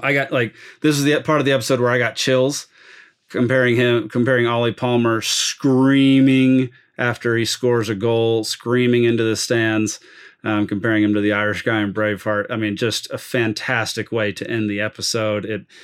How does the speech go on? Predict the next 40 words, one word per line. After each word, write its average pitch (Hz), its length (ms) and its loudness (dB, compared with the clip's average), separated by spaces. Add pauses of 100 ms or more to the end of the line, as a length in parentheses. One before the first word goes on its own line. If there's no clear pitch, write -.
(320)
it 131 220 -4 (300)
leaves 123 360 -2
you 101 260 -6
galvanized 120 1160 -2
to 107 100 -6
want 104 300 -6
to 107 300 -6 (320)
keep 120 220 -6
following 117 500 -2
the 104 80 -4
team 113 400 -4
and 98 220 -6 (340)
know 113 200 -2
how 110 140 -2
they 110 140 -2
do 107 340 -4
it. 104 140 -6
Like, 107 100 -4
it's 104 160 -6
a, 107 100 -6 (440)
it's - 160 -4
a 127 60 2
good 135 460 0
kind 143 280 0
of 135 100 -6
cliffhanger. 143 640 0
The 117 60 -4
bad 139 280 -2
kind 139 160 0
of 120 60 -2
cliffhangers 127 540 0
are 113 160 -2
when 107 320 -2 (420)
they 117 120 0
don't 120 440 -2 (140)
tell 139 200 0
you 139 180 2
who 143 140 2
they 143 180 0
sign 147 500 0